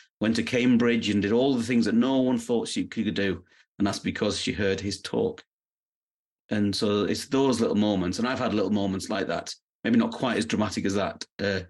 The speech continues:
'cause Dave does have a lot of dramatic <laughs> instance like that, 'cause he's wonderful like that.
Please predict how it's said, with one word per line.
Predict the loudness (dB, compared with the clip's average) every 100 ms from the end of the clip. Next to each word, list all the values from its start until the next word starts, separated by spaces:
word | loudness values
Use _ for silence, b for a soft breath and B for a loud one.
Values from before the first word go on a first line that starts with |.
| B B B _ _ _
'cause | -6
Dave | -2 0 2
does | 2
have | 2 0
a |
lot | 0
of | 0
dramatic | 0 0 -2 -4 -4 -6 -10 _ _ _ _
<laughs> | -4 -2 -2 -4 -8 2
instance | 2 4 2 0 0
like | -2
that, | 0 -2
'cause | 0 0
he's | 2
wonderful | 4 4 2 0
like | -2
that. | -2 -6